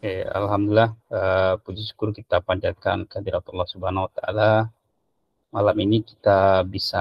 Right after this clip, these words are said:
melaksanakan perkuliahan untuk, eh, S P statistik ya. Dan mudah-mudahan, eh, perkuliahan kita ini, eh, bisa bermanfaat nanti dan, eh, tentunya, eh,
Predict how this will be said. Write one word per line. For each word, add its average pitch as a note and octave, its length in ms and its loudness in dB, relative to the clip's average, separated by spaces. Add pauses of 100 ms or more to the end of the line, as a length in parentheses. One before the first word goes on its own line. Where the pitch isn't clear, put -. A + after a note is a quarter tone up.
melaksanakan F#2+ 560 -4
perkuliahan G2 800 0 (320)
untuk, - 320 -20
eh, E2+ 320 0
S - 160 -2
P - 160 -20
statistik - 720 -4
ya. E2+ 80 -6 (640)
Dan F2 240 -6
mudah-mudahan, F#2 640 2
eh, F#2+ 600 2 (120)
perkuliahan G2+ 560 -4
kita F#2+ 480 -2
ini, A2 320 2
eh, G2 640 -6
bisa - 320 -6
bermanfaat G#2 560 -2
nanti A#2 480 -2 (1080)
dan, F#2+ 400 2
eh, F#2 500 4 (140)
tentunya, A2+ 720 2
eh, F2+ 640 4